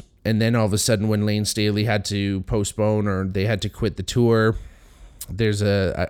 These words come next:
a, there's a scene that I watch where they're all making fun of him. You know, the drummer, er, Lars, I guess, is in the back with the, with a drumstick, like a, like a needle sticking out of his arm.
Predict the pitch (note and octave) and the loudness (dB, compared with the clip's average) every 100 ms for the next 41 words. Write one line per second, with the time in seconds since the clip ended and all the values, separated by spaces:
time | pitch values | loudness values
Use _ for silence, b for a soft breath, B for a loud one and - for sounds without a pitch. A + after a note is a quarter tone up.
0 | - G2 G2+ G2+ - B2 A2+ G#2 G2+ G2+ | -4 -2 0 0 -2 0 0 2 2 2
1 | G2+ G2+ - F#2 F#2+ F#2 D#2 C#2+ G#2 G2 | 2 0 -2 0 2 2 0 0 0 -2
2 | G2+ F#2 G2+ G2+ G2+ G2 G2+ G2+ b b | -4 -6 -4 -2 -2 -2 -4 -6 b b
3 | b - G2+ F#2+ F2+ B B B A#2 A2+ | b -4 -2 0 0 B B B -4 0
4 | A#2 G#2 G#2 E2+ - C#2+ - A2 A2 A#2 | 0 0 -2 -6 -8 -10 -6 -2 0 2
5 | A#2 G#2+ G#2+ G#2 G2+ G#2 - G#2+ A2 F#2 | 0 0 -2 -2 0 -2 -2 -4 -4 -4
6 | F2+ G#2 G#2 A2 - G#2+ - A2 A2 G2+ | -4 -4 -4 -6 -4 -4 -2 -4 -2 -4
7 | A2+ G#2+ G#2 - A2 - G2+ F#2 F#2+ F#2 | -2 -2 -4 -2 -4 -2 -6 -2 -2 -2
8 | F2 G2 A2 G2+ G#2 G2+ G2+ - A2 G#2 | -2 -4 -2 -2 0 0 0 -2 -2 0
9 | G2 F#2+ F#2+ G2 G#2 G#2 G#2+ | 0 -2 -2 -2 0 0 -2